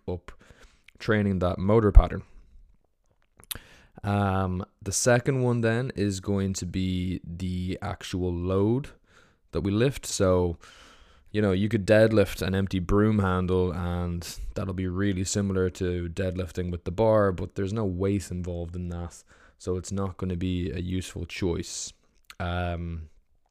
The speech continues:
you do need to be lifting heavy weights to keep up your strength. Um, so the, the total load that we can use as an exer-, in an exercise is gonna be a really important consideration. Um,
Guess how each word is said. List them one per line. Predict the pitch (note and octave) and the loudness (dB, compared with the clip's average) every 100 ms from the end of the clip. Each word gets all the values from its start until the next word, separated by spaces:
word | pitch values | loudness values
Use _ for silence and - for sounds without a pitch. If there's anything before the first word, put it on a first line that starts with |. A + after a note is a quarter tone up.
| _ _ - - | _ _ -20 -10
you | G2 | -6
do | F#2+ G#2+ G#2 G#2 | 0 2 4 2
need | G2 G2 F2 | 0 -2 -4
to | F2+ | -4
be | F2+ | -2
lifting | F#2 F2 F#2+ | -2 -2 -6
heavy | E2+ F#2 F2+ | -6 -6 -4
weights | F2+ F2+ E2+ - | -4 -4 -4 -12
to | |
keep | - G2+ F#2 | -10 -10 -6
up | F2+ - | -8 -8
your | E2 | -12
strength. | - - F2 E2 - - _ _ _ _ _ _ | -10 -8 -8 -10 -14 -20 _ _ _ _ _ _
Um, | E2 E2+ E2+ E2 E2 - _ _ _ _ _ - - | -10 -8 -8 -8 -10 -12 _ _ _ _ _ -20 -10
so | - G2 | -2 0
the, | F#2 F#2+ F#2 | 2 0 -2
the | F#2 | -6
total | - A2+ A2+ | 0 0 2
load | G2 G2 G#2 G#2+ G#2 | 2 4 4 2 0
that | |
we | F#2+ | -4
can | F#2+ F#2+ | -2 0
use | F#2+ F2+ | 0 0
as | F2+ | -2
an | F#2 | -2
exer-, | F2+ - F#2+ | -4 -6 -6
in | F#2+ | -2
an | F#2 | -2
exercise | F2+ - - F2+ F2+ E2+ - - - - - - - | -2 -4 0 2 2 -2 -8 -16 -20 -20 -20 -20 -12
is | - G#2+ G2+ | 0 2 4
gonna | G2+ | 2
be | F#2+ G2+ G2 | 4 6 6
a | E2+ | 4
really | F#2+ G2+ | 4 4
important | F2+ F#2 G2 F#2 | 6 6 6 2
consideration. | F2 - F#2 F2+ A#2+ B2+ - C3 A#2+ - - - - - - | -6 -4 0 4 4 4 0 -2 -2 -6 -8 -14 -16 -20 -10
Um, | F#2+ F2+ F2+ F2 F2 E2+ | -6 -4 -4 -4 -4 -6